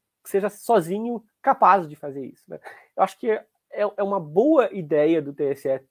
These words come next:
criar essas parcerias, né, com todas as principais plataformas. Eu acho que isso é, é um, um passo na direção correta.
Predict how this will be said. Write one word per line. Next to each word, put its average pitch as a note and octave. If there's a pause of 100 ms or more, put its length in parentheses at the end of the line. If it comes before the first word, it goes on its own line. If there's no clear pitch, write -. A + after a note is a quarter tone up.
(120)
criar D3+
essas G#3
parcerias, D3+
né, D3 (540)
com D#3+
todas G3+
as -
principais D#3+
plataformas. D3
Eu C#3+
acho -
que -
isso D#3
é, D3+ (120)
é D#3
um, D3+ (220)
um D3
passo F3+ (240)
na D#3+
direção C#3+
correta. D3+